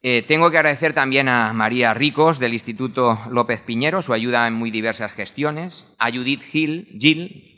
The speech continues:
su trabajo titánico para sacar adelante el libro de los resúmenes. No sé si sois conscientes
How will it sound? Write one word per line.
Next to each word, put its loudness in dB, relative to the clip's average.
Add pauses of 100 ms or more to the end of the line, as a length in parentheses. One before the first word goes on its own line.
(720)
su -8
trabajo 2
titánico -2
para 0
sacar -2
adelante -2
el -4
libro -2
de -2
los -2
resúmenes. -6 (220)
No -6
sé -8
si -8
sois -4
conscientes -6